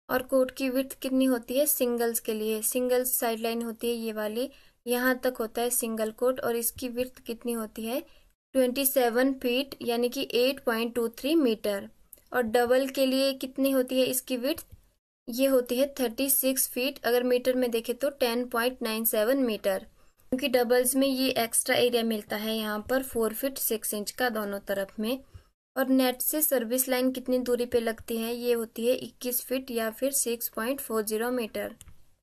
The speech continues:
और इस सर्विस कोर्ट की लेंथ है और इसकी विड्थ कितनी होती है? थर्टीन पॉइंट फ़ाइव फीट।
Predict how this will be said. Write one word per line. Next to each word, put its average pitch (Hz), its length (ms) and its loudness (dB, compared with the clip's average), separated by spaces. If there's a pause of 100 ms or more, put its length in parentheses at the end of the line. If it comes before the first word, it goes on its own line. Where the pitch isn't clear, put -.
(560)
और 240 80 0
इस 262 140 2
सर्विस 247 340 0
कोर्ट 233 320 0
की 247 100 -2
लेंथ 233 380 -2
है 240 140 4
और 240 320 4 (400)
इसकी 247 260 -4
विड्थ 254 260 2
कितनी 247 240 -4
होती 233 280 -2
है? 277 120 2
थर्टीन 254 420 2
पॉइंट 254 300 -2
फ़ाइव 220 280 0
फीट। - 340 -4